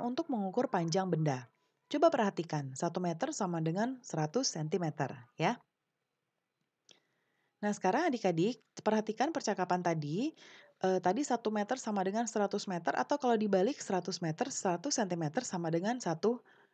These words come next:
meter. Sekarang kita coba isi titik-titik berikut ini ya. Nah, titik-titik dan titik-titik merupakan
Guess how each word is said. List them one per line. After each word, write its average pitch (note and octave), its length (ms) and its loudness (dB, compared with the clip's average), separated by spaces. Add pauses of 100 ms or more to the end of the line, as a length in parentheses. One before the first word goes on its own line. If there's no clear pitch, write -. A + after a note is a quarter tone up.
(100)
meter. C#3 460 -2
Sekarang F#3+ 500 0
kita G3 220 0
coba E3 180 2
isi D#3+ 300 -2
titik-titik D#3+ 500 -2
berikut F#3 380 0
ini C4 260 2
ya. F3 220 2 (880)
Nah, D#3+ 240 -2
titik-titik B3+ 560 0
dan A3+ 180 4
titik-titik G3+ 800 0
merupakan E3+ 400 0